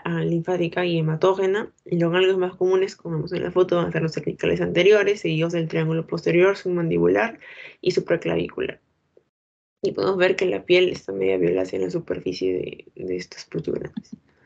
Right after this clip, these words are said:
Y por último tenemos estos dos tipos de T, que serían la meningia y la ósea. Bueno, la T de meningia se va a diagnosticar con ya sea una tem o una resonancia magnética,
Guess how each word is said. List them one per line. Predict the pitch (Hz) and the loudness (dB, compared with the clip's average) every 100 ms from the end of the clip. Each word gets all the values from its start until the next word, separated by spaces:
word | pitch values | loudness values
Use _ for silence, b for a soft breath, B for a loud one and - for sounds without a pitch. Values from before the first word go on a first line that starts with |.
| B B B B B B B _ _ - | B B B B B B B _ _ 2
Y | 202 | 4
por | 220 | 4
último | 240 233 | 4 2
tenemos | 220 202 190 202 | -2 0 0 0
estos | 180 - 175 | -4 -2 2
dos | 190 196 | 4 4
tipos | 202 - 190 | 0 0 0
de | 170 | 2
T, | 196 214 208 | 4 4 2
que | |
serían | - 175 175 180 | -2 2 4 2
la | 170 | 2
meningia | 175 190 202 196 202 196 | 0 0 0 -2 -4 -2
y | - 175 175 | 0 0 2
la | 165 | 4
ósea. | 196 196 185 202 - _ _ - - | 2 2 -2 -4 -8 _ _ -18 -8
Bueno, | 180 175 165 | -2 0 2
la | 175 170 | 0 0
T | 185 | 2
de | 185 | 2
meningia | 180 175 190 | 2 2 -2
se | 180 175 | 0 0
va | 165 165 160 _ _ - | 2 0 -4 _ _ -4
a | 180 170 165 160 160 | -2 0 0 0 0
diagnosticar | 165 160 165 - 170 180 202 214 B B B B B _ | 0 0 -2 -4 0 2 0 -2 B B B B B _
con | - 180 165 160 180 - | 2 2 2 -2 -4 -2
ya | 180 | 0
sea | 175 175 170 | 2 2 2
una | - 175 160 165 - | 0 -2 -2 -2 2
tem | 180 180 180 | 2 2 2
o | |
una | 165 165 | 0 -2
resonancia | 165 170 165 165 180 | -6 -4 -4 -4 -4
magnética, | 175 170 170 175 202 196 202 | -2 -2 -2 -4 -2 0 0